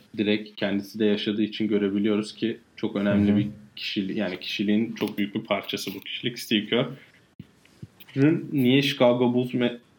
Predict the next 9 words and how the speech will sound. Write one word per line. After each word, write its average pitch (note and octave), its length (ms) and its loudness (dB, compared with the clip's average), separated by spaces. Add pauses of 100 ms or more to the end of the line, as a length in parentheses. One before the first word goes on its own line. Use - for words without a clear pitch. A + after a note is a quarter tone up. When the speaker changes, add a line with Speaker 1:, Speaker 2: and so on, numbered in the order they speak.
(220)
Speaker 1:
antrenörü A#2+ 520 2
olmadığını A#2+ 500 4
da B2 120 4
ben A2 120 2
hala A2+ 300 4
anlayabilmiş A2 600 2
değilim. G#2+ 400 0 (140)
John G2+ 200 0
Paxson G#2+ 480 -4